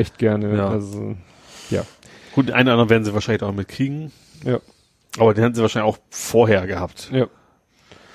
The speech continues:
Speaker 1: Nee, siehst du, guck mal, das hab, gut, dass ich hier noch weiter runtergescrollt hab, dass ich auch noch was zur Gamescom hab.
Speaker 2: Ja,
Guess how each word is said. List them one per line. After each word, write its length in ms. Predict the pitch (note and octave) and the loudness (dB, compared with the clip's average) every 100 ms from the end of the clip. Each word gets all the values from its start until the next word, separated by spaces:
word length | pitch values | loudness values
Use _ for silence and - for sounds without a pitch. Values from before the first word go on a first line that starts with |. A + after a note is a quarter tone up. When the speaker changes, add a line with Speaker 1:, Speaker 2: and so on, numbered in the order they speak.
| - - - - - G3+ | -20 -20 -20 -20 -10 2
Speaker 1:
Nee, 200 | F3 G2+ | 2 2
siehst 240 | F#3+ - | -2 -2
du, 60 | G#3+ | -2
guck 180 | F3 D#3 | -2 0
mal, 60 | |
das 220 | C#3 - C3 | 0 2 -2
hab, 100 | B2 C#3+ | -2 -4
gut, 180 | E3 B3 | -2 2
dass 160 | G3+ - | 2 0
ich 120 | - | 0
hier 100 | E3 | 0
noch 180 | D3+ C#3+ | 0 2
weiter 460 | C3+ C3 B2+ B2 - | 2 4 2 0 -4
runtergescrollt 840 | - A#2+ A#2 G#2+ - - A2+ A2 A2 | 0 2 2 -2 -4 -2 0 2 2
hab, 180 | - - - - | 0 -4 -12 -4
dass 160 | A#2+ | 0
ich 140 | B2+ B2 | 0 2
auch 80 | |
noch 120 | A2 G2 | 0 0
was 120 | F#2+ | -4
zur 120 | G#2+ | -6
Gamescom 460 | G2 F#2+ - - E2+ | -4 -6 -6 -12 -12
hab. 100 | - - _ _ _ - - - - - - - - - - _ _ _ _ _ _ _ _ | -14 -16 _ _ _ -20 -20 -20 -18 -18 -20 -20 -20 -20 -20 _ _ _ _ _ _ _ _
Speaker 2:
Ja, 300 | C#4 B3 G#2+ | 0 0 0